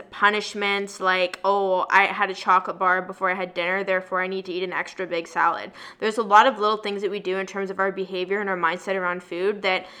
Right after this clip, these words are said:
can just make eating such a painful experience where it's just a necessity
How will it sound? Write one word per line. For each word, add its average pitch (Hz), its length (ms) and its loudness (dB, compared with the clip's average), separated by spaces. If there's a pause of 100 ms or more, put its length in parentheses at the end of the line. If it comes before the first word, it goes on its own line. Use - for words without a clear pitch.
(340)
can 220 180 -2
just 220 240 -4
make 208 320 -2
eating 208 380 -4
such 190 280 -8
a 202 60 -8
painful 190 520 -8
experience 190 680 -4
where 190 440 0
it's 196 340 -4
just 208 240 -8 (220)
a - 20 -6
necessity 196 880 -4